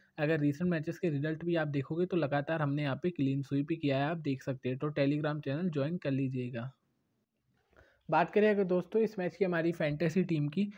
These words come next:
तो उससे पहले आप सभी से एक रिक्वेस्ट है कि जो भी भाई नए हैं हमारे YouTube चैनल पे, जिन्होंने अब तक हमारे YouTube चैनल को सब्सक्राइब नहीं करा है, तो सबसे पहले तो YouTube चैनल को ज़रूर सब्सक्राइब कर लीजिएगा दोस्तों,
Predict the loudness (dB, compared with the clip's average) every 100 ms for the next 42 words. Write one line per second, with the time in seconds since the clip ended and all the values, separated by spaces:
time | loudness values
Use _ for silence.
0 | -20 _ -2 0 0 2 4 2 0 -4
1 | -2 -2 -2 -2 -2 -2 0 -2 -2 0
2 | 0 2 2 2 2 0 0 0 -2 -2
3 | -2 0 -2 -2 -2 -2 -2 -2 -2 -2
4 | -2 -4 -4 -2 0 2 0 -2 -4 -4
5 | -2 -4 -6 -4 -4 -2 -2 -4 -2 -2
6 | -2 -6 -16 -20 _ -2 -2 -2 0 2
7 | 4 2 2 2 -2 -2 -2 -2 0 0
8 | -2 -4 -2 -4 0 0 0 0 -2 -2
9 | -2 -4 -6